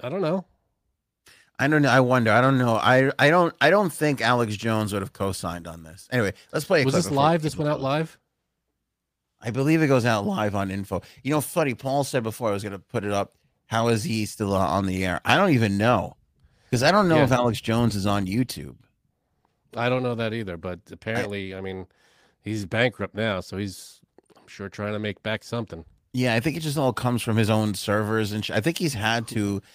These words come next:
Speaker 2: 'cause I think for a while there, people were, like, kicking him off servers, meaning,
Speaker 1: Good.
Speaker 2: like, like, like, our show is hosted on YouTube and Facebook and,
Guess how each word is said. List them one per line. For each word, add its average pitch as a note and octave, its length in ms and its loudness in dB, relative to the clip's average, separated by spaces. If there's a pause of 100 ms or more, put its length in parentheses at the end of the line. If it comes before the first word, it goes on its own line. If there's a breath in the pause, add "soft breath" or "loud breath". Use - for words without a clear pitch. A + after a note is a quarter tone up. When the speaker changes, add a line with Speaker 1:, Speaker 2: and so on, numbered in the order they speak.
(140)
Speaker 2:
'cause D#3 280 0
I E3+ 60 4
think A3+ 260 -2
for F3+ 180 -6
a E3+ 80 8
while F3 320 2
there, C3 160 4
people E3+ 300 -4
were, E3 100 2
like, A#2+ 240 2
kicking - 360 -4
him A2 180 0
off A2 360 -2 (440)
servers, C3 640 0
meaning, D3+ 300 6
Speaker 1:
Good. B2+ 40 4
Speaker 2:
like, A#2 340 0 (420)
like, C3 220 -4 (220)
like, B2 180 -2
our C#3+ 240 4
show D3 440 4
is A2+ 100 2
hosted B2+ 420 2
on G#2 200 0
YouTube F#2+ 580 -2
and F#2 320 -4 (240)
Facebook F#2+ 640 -4
and, F#2 340 -4